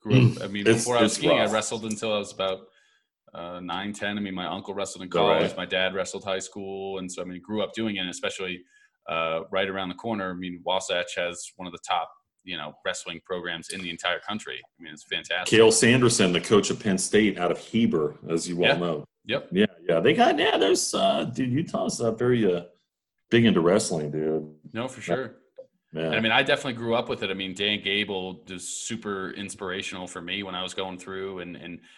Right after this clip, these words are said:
Speaker 1: as you kinda say, you know, you have those
Speaker 2: Mm.
Speaker 1: individuals, right? Uh, skiing's a very individual sport. And, uh, you know, it's you against the hill and techni-, and, you know, and the judges. I mean, unless you're racing, then it's just you right up against the hill. But
Speaker 2: That's
Speaker 1: you
Speaker 2: it,
Speaker 1: know, you, you
Speaker 2: dude.
Speaker 1: don't, you don't have someone trying to pin you in three minutes,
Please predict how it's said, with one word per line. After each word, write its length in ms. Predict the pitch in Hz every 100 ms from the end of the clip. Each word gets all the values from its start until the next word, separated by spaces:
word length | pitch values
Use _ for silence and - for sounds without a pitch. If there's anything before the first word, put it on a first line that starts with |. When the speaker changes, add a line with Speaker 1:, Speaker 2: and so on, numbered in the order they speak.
| -
Speaker 1:
as 180 | 95 95
you 40 | -
kinda 180 | 92
say, 280 | - 127 110
you 80 | 90
know, 100 | 90
you 160 | 90 82
have 200 | 95 92
those 200 | 92 90
Speaker 2:
Mm. 120 | 95
Speaker 1:
individuals, 720 | 85 87 107 113 101 82 85
right? 240 | 90 101 101
Uh, 60 | 87
skiing's 400 | - 107 104 104
a 40 |
very 280 | 90 98 92
individual 400 | 101 92 101 98
sport. 360 | 87 - 107 - - _ _ _ _ -
And, 520 | 78 82 82 82 80 _ _ _ -
uh, 280 | 82 82 82
you 140 | - 98
know, 180 | 90 90
it's 200 | 98 -
you 120 | 113
against 260 | 107 104 -
the 80 | 82
hill 400 | 123 117 87 - _ _
and 240 | 101 104 98
techni-, 360 | - 95 90 95
and, 200 | 98 87
you 60 |
know, 140 | 95 90
and 200 | 101 110
the 60 | 98
judges. 420 | 90 87 98 98
I 40 |
mean, 100 | 90
unless 240 | 85 90 -
you're 100 | -
racing, 360 | 82 - 98
then 100 | 87
it's 120 | 85 -
just 140 | 87 -
you 220 | 85 87 -
right 180 | 82 82
up 80 | -
against 280 | - 85 -
the 80 | -
hill. 200 | 90 113 113
But 140 | 82 _
Speaker 2:
That's 220 | 101 101
Speaker 1:
you 80 | 107 139
Speaker 2:
it, 60 | 123
Speaker 1:
know, 40 |
you, 80 | 87
you 120 | 82
Speaker 2:
dude. 80 | 87
Speaker 1:
don't, 160 | 101 101
you 60 |
don't 140 | 110 113
have 120 | 113
someone 240 | - 113
trying 180 | 107 110
to 40 | 104
pin 220 | 120 113
you 80 | 101
in 60 |
three 160 | - 104
minutes, 420 | 101 85 - -